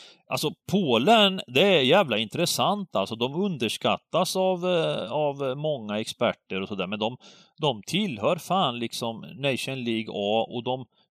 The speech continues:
fortsätter måla i varje match och släpper in noll mål hela tiden. Det, det är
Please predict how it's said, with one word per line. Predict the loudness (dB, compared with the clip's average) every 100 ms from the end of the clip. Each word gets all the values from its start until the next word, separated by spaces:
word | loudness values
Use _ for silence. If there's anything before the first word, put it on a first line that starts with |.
| -12
fortsätter | -4 -4 -4 -4 -2 -4 -4 -2 -2
måla | -2 -6 -2 0 0
i | 0
varje | 0 0 0 -2
match | -2 -4 -4 -8
och |
släpper | -4 -4 0 0
in | 0 -4
noll | -6 -4 -4
mål | -6 -6 -4
hela | -2 -2 -2
tiden. | -2 -4 -4 -4
Det, | -4
det | 0
är | -2